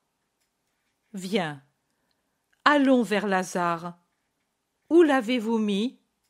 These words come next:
Jésus, plutôt que Marie et Marthe, qui ne parlent pas, prises comme elles le sont par des pleurs plus forts,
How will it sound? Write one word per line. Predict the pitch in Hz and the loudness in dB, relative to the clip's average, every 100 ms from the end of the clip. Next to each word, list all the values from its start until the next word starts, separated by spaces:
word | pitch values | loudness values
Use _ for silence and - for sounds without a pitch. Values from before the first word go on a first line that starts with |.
| _ _ _ _ _ _ _ _ _ _ - | _ _ _ _ _ _ _ _ _ _ -12
Jésus, | 202 285 294 202 277 320 _ _ _ _ - | -2 0 0 0 -4 -4 _ _ _ _ -6
plutôt | 247 - 302 | -6 -2 -4
que | - 208 | -2 -2
Marie | 196 233 233 233 | 0 -2 -2 -2
et | 190 | -2
Marthe, | 202 220 - 185 180 | -2 -4 -8 -14 -14
qui | - 175 | -12 -8
ne | 185 | -4
parlent | 214 202 190 | -2 -2 -4
pas, | 180 233 233 - _ _ _ | -4 -4 -4 -6 _ _ _
prises | - 240 202 190 175 | -4 -4 -4 -8 -8
comme | 214 196 | -6 -2
elles | 202 202 | 0 0
le | 208 | -4
sont | - 240 214 | -4 -6 -4
par | 196 175 | -4 -4
des | 196 196 | -4 -8
pleurs | _ - 202 170 - | _ -4 -2 -2 -6
plus | _ 175 | _ -14
forts, | 165 - 240 226 | -10 -4 -4 -4